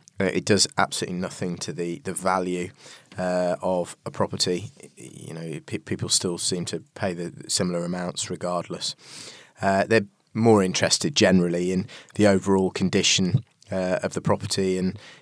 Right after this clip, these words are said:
you know, how much they need to spend in terms of refurb to get it to a sort of nice, habitable condition, um, i-, i-, if anything at all. Um,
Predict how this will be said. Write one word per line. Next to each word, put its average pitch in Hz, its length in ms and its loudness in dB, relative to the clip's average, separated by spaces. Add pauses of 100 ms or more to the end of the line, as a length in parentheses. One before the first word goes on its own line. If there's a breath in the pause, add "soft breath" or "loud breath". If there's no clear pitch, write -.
you 98 80 0
know, 92 80 4
how 98 60 2
much 92 160 2
they 101 80 2
need 95 160 4
to 87 100 2
spend 95 360 2
in 90 80 0
terms 90 260 -2
of 87 80 -8
refurb 95 400 -2
to - 100 -4
get 98 160 0
it 90 120 -2
to 90 200 -2
a - 200 -10
sort 95 180 2
of 90 60 0
nice, 92 560 -2 (120)
habitable 90 500 -4
condition, 92 540 -4 (640 loud breath)
um, 95 560 0 (140)
i-, 104 140 0
i-, 104 180 4
if 101 200 2
anything 90 320 -2
at - 140 -6
all. 98 180 0 (420)
Um, 95 420 0